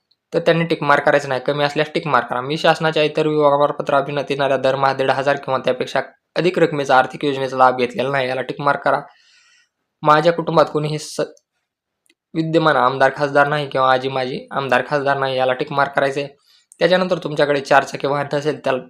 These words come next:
त्याला टिक मार्क करायचं आहे. आणि "माझ्या कुटुंबात एकापेक्षा जास्त अविवाहित महिलेने या योजनेचा लाभ घेतलेला नाही," याला टिक मार्क करायचा आहे तुम्हाला. खाली स्थळमध्ये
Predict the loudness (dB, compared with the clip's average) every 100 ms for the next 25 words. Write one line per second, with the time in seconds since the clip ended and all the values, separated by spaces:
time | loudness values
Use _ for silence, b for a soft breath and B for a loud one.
0 | _ -4 -4 -4 2 2 4 2 2 -2
1 | -8 -10 -8 0 2 2 0 -2 2 2
2 | 0 -4 -2 -2 -2 0 2 2 -2 -2
3 | -2 0 2 2 0 -2 -2 -2 0 2
4 | 2 0 -2 -2 -2 -2 -2 -2 -2 -2
5 | -2 -4 B B B 4 4 4 -2 0
6 | 0 2 2 2 -2 -4 -6 -6 -8 _
7 | _ _ _ _ _ _ _ -2 0 0
8 | -2 -2 0 0 0